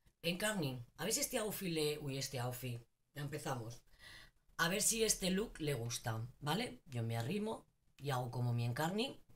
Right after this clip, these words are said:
Enseño mis ojos. ¿Los veis bien?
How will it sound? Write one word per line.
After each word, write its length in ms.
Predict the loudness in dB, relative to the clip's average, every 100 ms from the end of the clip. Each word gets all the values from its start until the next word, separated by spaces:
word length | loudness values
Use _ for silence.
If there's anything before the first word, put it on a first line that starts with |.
| _ _ _ _ _ _ _ _ _ _ _ -20 _ _ _
Enseño 460 | -2 0 2 2 2
mis 240 | 4 2
ojos. 560 | 2 -2 -2 -2 -2 -8 _ -20 -20 _ _ _ _ _ _ _ _
¿Los 200 | 0 2
veis 180 | 2 4
bien? 320 | 2 2 -2